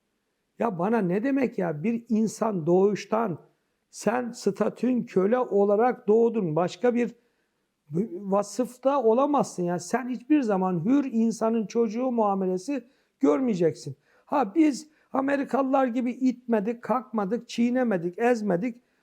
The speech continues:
Efendim kunta kinte haline getirmedik. Biz sana evladım, yavrucuğum dedik. Evimizde, soframızda yer verdik. Ama sen kölesin. Kızını verir misin? Verem.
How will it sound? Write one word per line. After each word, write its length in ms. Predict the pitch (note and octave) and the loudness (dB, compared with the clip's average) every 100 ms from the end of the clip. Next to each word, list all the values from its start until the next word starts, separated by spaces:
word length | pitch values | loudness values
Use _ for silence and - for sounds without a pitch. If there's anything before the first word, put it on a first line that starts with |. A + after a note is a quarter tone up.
| _ _ _ | _ _ _
Efendim 640 | G3+ F#3+ B3+ A3+ A#3 A#3 - _ _ | -8 -2 0 2 2 0 -10 _ _
kunta 360 | - B3 A3+ A#3+ | -4 -2 -2 -2
kinte 320 | - B3+ A#3 | -2 0 2
haline 520 | G#3 A3 A#3 A#3 A#3+ | 2 2 0 2 2
getirmedik. 720 | A3 A#3 B3+ C4 G3 C#4 - _ _ _ _ | 2 0 -2 0 0 0 -4 _ _ _ _
Biz 200 | D4 A#3+ | 0 0
sana 260 | - B3 C4+ | 0 0 4
evladım, 600 | C4 C#4+ B3+ A#3 G#3 A3 | 4 4 4 4 2 0
yavrucuğum 640 | A#3 C4+ B3 A3 G3+ F#3+ F3+ | 4 4 2 0 2 2 2
dedik. 320 | F#3 B3+ A#3+ | 0 -4 -4
Evimizde, 680 | A#3+ B3+ B3+ B3+ A3+ C4 | 0 2 0 -2 0 0
soframızda 720 | A#3+ A#3+ A#3+ B3 A#3+ B3 A3+ B3+ | 0 0 0 0 -2 0 0 2
yer 320 | A#3+ C4 A3 | 4 4 4
verdik. 380 | F#3 F#3+ C4+ - _ _ _ _ | 2 2 -2 -8 _ _ _ _
Ama 260 | - A3+ C#4+ | -2 0 0
sen 320 | A#3+ B3+ D4 | 0 0 0
kölesin. 560 | G#3 C#4+ D4 A3+ - - | 0 2 2 0 -4 -4
Kızını 380 | A3 G#3 C4+ C#4+ | -2 2 2 2
verir 200 | D#4 F4+ | 4 4
misin? 400 | D4 - - - _ _ _ _ _ _ _ _ _ _ | 2 -4 -10 -20 _ _ _ _ _ _ _ _ _ _
Verem. 280 | C3+ F#3+ G3 | -4 -4 -4